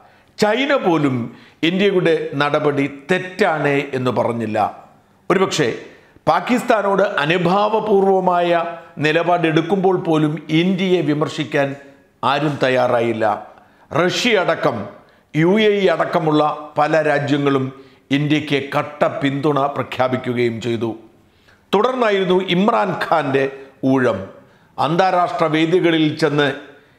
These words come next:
ഇന്ത്യക്കെതിരെ നിലപാടെടുക്കാൻ കഴിയില്ലെങ്കിൽ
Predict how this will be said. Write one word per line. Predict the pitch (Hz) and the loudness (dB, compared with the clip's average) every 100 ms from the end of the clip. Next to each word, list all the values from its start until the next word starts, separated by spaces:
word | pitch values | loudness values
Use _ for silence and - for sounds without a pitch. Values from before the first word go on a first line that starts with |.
| _ _ | _ _
ഇന്ത്യക്കെതിരെ | 151 185 254 196 196 165 170 | 0 2 0 0 0 2 2
നിലപാടെടുക്കാൻ | 160 160 156 151 147 151 151 143 | 2 2 2 0 0 0 0 0
കഴിയില്ലെങ്കിൽ | 143 151 175 147 139 131 107 | 0 2 2 2 0 -2 -4